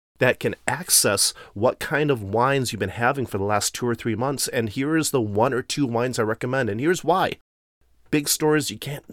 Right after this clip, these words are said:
you can't tap into that. They're not tasting through all their product. So this is why it's so important to emphasize this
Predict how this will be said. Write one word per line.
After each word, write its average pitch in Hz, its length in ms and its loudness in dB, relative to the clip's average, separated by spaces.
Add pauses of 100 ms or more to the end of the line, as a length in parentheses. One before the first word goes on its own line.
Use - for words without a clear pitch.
(120)
you 131 80 -4
can't - 240 -4
tap 147 240 -2
into 170 120 4
that. 107 260 -2
They're 113 120 0
not - 160 -2
tasting 131 340 -4
through 131 160 -2
all 123 100 4
their 120 100 0
product. - 420 -8 (320)
So - 160 2
this 147 160 2
is 139 140 -2
why 120 200 6
it's - 140 0
so 123 260 2
important 117 580 -2
to - 100 2
emphasize 95 600 -2
this - 280 -4